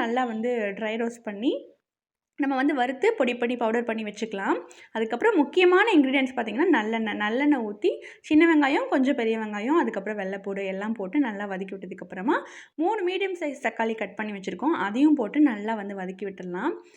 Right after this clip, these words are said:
So, அதுக்கப்புறம் கருவேப்பிலை வந்து நான் எப்போவுமே எல்லா ஃபுட்லேயும் சொல்லிகிட்டே இருப்பேன், கருவேப்பிலை வந்து எல்லாத்துலேயுமே ஆட் பண்ணிக்கோங்க, ரொம்ப நல்லது. அதுக்கப்புறம் பார்த்தீங்கன்னா தேங்காவை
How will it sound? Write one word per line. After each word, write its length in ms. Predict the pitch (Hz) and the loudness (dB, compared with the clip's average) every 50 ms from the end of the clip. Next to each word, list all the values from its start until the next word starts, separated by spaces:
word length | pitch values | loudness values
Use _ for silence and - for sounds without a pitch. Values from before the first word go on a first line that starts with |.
| - - - - | -20 -20 -20 -12
So, 140 | _ - 302 294 | _ 0 2 2
அதுக்கப்புறம் 420 | 277 277 269 262 269 440 453 440 | 2 2 0 0 2 2 4 4
கருவேப்பிலை 460 | 339 247 254 311 370 359 - 370 339 | 4 4 6 4 2 2 2 2 2
வந்து 200 | 285 254 262 302 | 2 2 4 4
நான் 220 | 330 311 247 226 226 214 | 4 4 4 2 0 -2
எப்போவுமே 400 | 220 - 277 285 277 285 302 320 | 0 2 2 4 4 4 4 2
எல்லா 320 | 294 233 226 233 247 262 262 | 2 2 4 4 4 4 2
ஃபுட்லேயும் 320 | 254 247 220 240 269 262 262 | 0 -2 -4 -2 -2 -2 -2
சொல்லிகிட்டே 300 | 226 208 208 208 226 226 226 | -4 -4 -2 -2 -2 -2 -2
இருப்பேன், 200 | 214 208 190 190 | -2 -4 -6 -6
கருவேப்பிலை 380 | 202 202 214 226 220 240 226 | -6 -6 -6 -4 -4 -4 -4
வந்து 240 | 208 202 196 214 220 | -4 -4 -4 -4 -4
எல்லாத்துலேயுமே 360 | 208 196 190 190 190 196 208 220 | -4 -4 -6 -8 -8 -8 -6 -6
ஆட் 240 | 202 196 190 190 - | -6 -8 -8 -8 -8
பண்ணிக்கோங்க, 400 | 196 190 190 190 190 214 294 349 | -8 -8 -8 -8 -4 -2 0 0
ரொம்ப 300 | 277 208 180 180 196 226 | 0 -2 -4 -4 -4 -2
நல்லது. 440 | 240 220 185 185 185 185 180 190 247 359 - - - _ _ _ _ _ _ _ _ _ - | -2 -2 -4 -4 -6 -6 -4 -4 -4 -6 -6 -10 -20 _ _ _ _ _ _ _ _ _ -10
அதுக்கப்புறம் 420 | 294 294 311 311 320 330 339 294 | -8 -8 -8 -8 -8 -8 -8 -8
பார்த்தீங்கன்னா 340 | 285 233 233 226 254 330 359 349 | -8 -10 -8 -8 -6 -6 -6 -6
தேங்காவை 340 | 269 233 220 214 220 240 | -8 -10 -10 -10 -10 -10